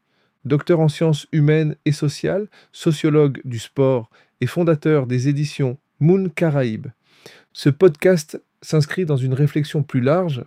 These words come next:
consacrée aux relations entre sport, corps, société et éducation. À travers cette série, une conviction guide mon travail. Le sport n'est jamais seulement un mouvement du corps.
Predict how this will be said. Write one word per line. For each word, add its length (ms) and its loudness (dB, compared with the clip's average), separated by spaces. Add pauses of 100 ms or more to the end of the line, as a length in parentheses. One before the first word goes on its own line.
consacrée 440 -4
aux 120 0
relations 580 -4
entre 260 -10
sport, 500 -2 (280)
corps, 380 0 (220)
société 760 -4
et 180 6
éducation. 540 -4 (640)
À 100 4
travers 380 0
cette 260 -2
série, 400 -4 (140)
une 180 2
conviction 640 -2
guide 560 -2
mon 160 -4
travail. 500 -12 (380)
Le 140 0
sport 760 2
n'est 240 2
jamais 600 0
seulement 680 -2 (100)
un 140 0
mouvement 480 0
du 160 -6
corps. 500 -6